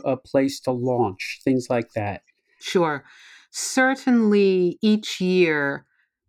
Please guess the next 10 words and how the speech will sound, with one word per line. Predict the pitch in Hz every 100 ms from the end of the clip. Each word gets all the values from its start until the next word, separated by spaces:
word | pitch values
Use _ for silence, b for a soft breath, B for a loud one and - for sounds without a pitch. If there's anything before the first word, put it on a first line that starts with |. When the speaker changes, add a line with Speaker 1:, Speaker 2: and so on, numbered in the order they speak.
| _
Speaker 2:
there | 180 175 165 156
is | 160 160 156 147 -
at | 165 160
least | 175 180 180 -
one | 151 160 156 156
p-, | - - _ -
play | 160 143 127 120 117
that's | 131 131 - - - -
new. | 165 143 120 - _ b b b _ 170
And, | 160 156 151 143